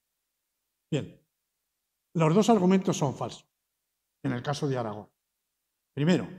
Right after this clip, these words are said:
porque Felipe quinto en Aragón no era monarca absoluto. En mil setecientos dos se le votó como rey constitucional, como rey pactista.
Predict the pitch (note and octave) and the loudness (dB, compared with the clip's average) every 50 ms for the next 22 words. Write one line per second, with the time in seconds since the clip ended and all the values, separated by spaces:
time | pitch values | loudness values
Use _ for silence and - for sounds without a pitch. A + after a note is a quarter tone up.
0 | - _ _ _ _ _ _ _ _ _ _ _ _ - - F#3 F#3+ F#3 A3 A3 | -20 _ _ _ _ _ _ _ _ _ _ _ _ 0 2 2 4 6 4 4
1 | G#3 G#3+ - - - - - - C3+ D3+ E3+ - E3+ D#3 - F3+ E3+ D#3 - F3+ | 4 2 -8 -18 -20 -20 -10 -6 -2 -2 -2 -2 -2 -2 0 -2 -2 0 0 -2
2 | F3+ F3 F3+ - D3 C#3 C3 B2 B2+ B2+ D3 D#3+ E3+ D#3+ - C#3+ C#3+ C#3+ C#3+ D3+ | -2 -2 -2 -2 -2 -2 0 -2 -2 0 -2 -2 -2 -4 -4 -2 0 0 0 0
3 | D3 C3+ B2+ C3+ C#3 - - B2 G2 - _ A2+ G#2 - _ _ _ _ _ _ | 0 -2 -2 -4 -6 -4 -6 -10 -10 -10 _ -20 -20 -20 _ _ _ _ _ _
4 | _ _ _ _ _ _ _ - C3 C3 C#3 F3 F#3+ F3+ F3 E3 E3 C3+ A2 D3+ | _ _ _ _ _ _ _ -10 -6 -2 0 0 0 2 0 -2 -2 -2 -4 -2
5 | E3 D3+ D3+ C#3+ C#3+ D#3+ F3 E3 D3 C3+ B2+ A#2 A2+ A2 - D#3+ E3+ F3 E3+ - | -4 -2 -2 -4 -2 -2 -4 -2 -4 -6 -6 -6 -8 -8 -6 -4 -6 -6 -6 -12
6 | - _ _ _ _ _ _ _ _ _ _ - C#3+ C#3 D#3+ E3+ E3+ E3+ - A#2+ | -20 _ _ _ _ _ _ _ _ _ _ -4 -2 2 2 2 2 0 -4 -6
7 | B2 D3 E3 D#3+ D#3 C#3+ - - B2 - A#2+ G#2+ _ A#2+ A#2+ B2 G2+ - _ _ | -4 -4 -2 -2 -4 -6 -6 -6 -14 -16 -16 -20 _ -10 -10 -10 -10 -12 _ _
8 | _ _ _ _ _ _ - - - A3+ G#3+ G#3+ A#3 G#3+ - A3 - _ _ A#2 | _ _ _ _ _ _ -20 -20 -18 -14 -12 -8 -8 -8 -8 -10 -14 _ _ -20
9 | - - _ | -20 -20 _